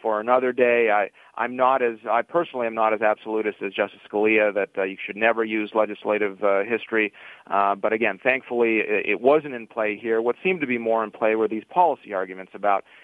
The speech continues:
how many people would lose their coverage, what effect this would have on the economy, et cetera. Uh, that, I think, is irrelevant for a different reason, because courts are charged to make, uh,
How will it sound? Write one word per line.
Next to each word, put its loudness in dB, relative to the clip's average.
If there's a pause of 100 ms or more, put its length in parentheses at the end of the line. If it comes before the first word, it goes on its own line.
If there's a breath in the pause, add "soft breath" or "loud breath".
how 0
many -6
people -6
would -4
lose -2
their -6
coverage, 0
what -2
effect 0
this -6
would -6
have 0
on -8
the -10
economy, -2
et -4
cetera. 0 (360 loud breath)
Uh, 0
that, 4
I -6
think, -10
is -10
irrelevant -2
for 0
a -6
different -2
reason, -10
because -12
courts -2
are -4
charged 0
to -16
make, -6 (160)
uh, 0